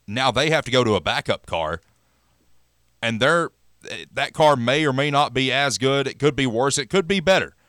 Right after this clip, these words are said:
than what you got out on the track. So, I mean, that's the risk that you run in these races. So Daytona's the only race that has this. That and the All-Star race, which doesn't count for points. Last night's Gatorade duels did not count for points. They were just there for qualifying purposes,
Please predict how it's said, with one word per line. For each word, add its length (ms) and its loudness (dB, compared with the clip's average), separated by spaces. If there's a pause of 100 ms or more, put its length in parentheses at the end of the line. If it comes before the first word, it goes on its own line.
(280)
than 160 -2
what 200 0
you 60 -6
got 180 4
out 160 4
on 100 2
the 60 -8
track. 360 -2 (260)
So, 100 -2
I 40 -2
mean, 140 -4
that's 280 -2
the 100 -2
risk 260 0
that 160 -10
you 140 -4
run 480 -2 (680)
in 200 -2
these 220 -4
races. 560 -4 (640)
So 340 0 (140)
Daytona's 460 0
the 120 -2
only 240 -2
race 220 -2
that 120 -8
has 260 -4
this. 260 -10 (420)
That 200 -4
and 80 -8
the 80 -4
All-Star 340 -2
race, 180 -6
which 120 -12
doesn't 240 -8
count 200 -8
for 60 -14
points. 360 -18 (580)
Last 260 -2
night's 220 0
Gatorade 360 0
duels 260 -2
did 100 -6
not 200 0
count 220 -8
for 80 -14
points. 460 -14 (580)
They 100 0
were 100 0
just 180 -6
there 300 2
for 160 -8
qualifying 540 -2
purposes, 580 -4